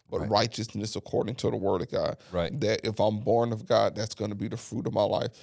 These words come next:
Speaker 1: and that it does matter.
Speaker 2: Yeah.
Speaker 1: It does matter how we live. It does matter what we do. It does matter what we believe. It does matter when, when Jesus looks at us, if he sees a reflection of himself.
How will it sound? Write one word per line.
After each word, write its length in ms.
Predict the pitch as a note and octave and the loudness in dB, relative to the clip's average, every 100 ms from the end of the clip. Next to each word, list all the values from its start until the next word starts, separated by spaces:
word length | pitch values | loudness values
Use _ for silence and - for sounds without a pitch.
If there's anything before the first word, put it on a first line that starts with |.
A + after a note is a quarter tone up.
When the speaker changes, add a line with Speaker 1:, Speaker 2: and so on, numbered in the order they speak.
| - - | -14 -6
Speaker 1:
and 160 | G#2+ | 0
that 220 | A2 G2+ - | 2 0 0
it 260 | B2 - - | -4 0 6
does 380 | A2+ A2+ A2 | 8 8 4
matter. 520 | G#2 G2+ G2+ G#2 D#2 - _ _ | -2 0 0 0 -4 -12 _ _
Speaker 2:
Yeah. 60 | - - - | -20 -14 -4
Speaker 1:
It 240 | G#2+ G#2 | -4 0
does 340 | G#2+ A#2+ A#2 A2 | 6 8 8 4
matter 300 | A2 G#2+ G2+ | 2 2 2
how 180 | G#2 G2 | 0 0
we 120 | A2+ | -4
live. 280 | F#2+ F2+ G2+ | -6 -6 -6
It 160 | G#2 - | -8 2
does 260 | G#2+ B2 B2+ | 4 4 4
matter 240 | A2+ G#2 | 0 0
what 200 | G#2+ - | -2 -4
we 120 | A2 | -6
do. 180 | G#2+ G2 | -6 -8
It 160 | - - | -8 0
does 280 | A2 A#2 A2+ | 2 2 2
matter 240 | A#2+ G2+ | 0 0
what 200 | A2 G2 | -2 -4
we 100 | - | -4
believe. 380 | E3 F#2+ G2+ G#2 - - - | -4 -4 -4 -6 -10 -16 -6
It 240 | A2+ A2 | -6 6
does 340 | A#2 B2+ B2+ | 8 8 6
matter 680 | A2+ G#2+ A2 B2+ B2+ G#2 G#2+ - - _ - | 0 2 4 4 4 0 -2 -10 -20 _ -14
when, 640 | G2+ G2+ A2+ A2 G#2 G2+ _ - | -10 -4 0 0 -2 -8 _ -6
when 360 | A2+ A2 G2+ | -2 -2 -4
Jesus 520 | - A2+ E3+ - - | -4 -4 -4 -6 -4
looks 220 | A#2 - G#2+ | -4 -4 -4
at 100 | - | -2
us, 200 | A2 - | -2 -2
if 160 | A2 | -4
he 100 | A2+ | -4
sees 280 | A2+ B2 A#2+ | -4 -4 -2
a 40 | A2+ | -2
reflection 500 | A2+ - A#2 - A#2+ | -2 2 0 0 -2
of 60 | |
himself. 420 | A#2 A2+ C#3+ - | -2 -4 0 -2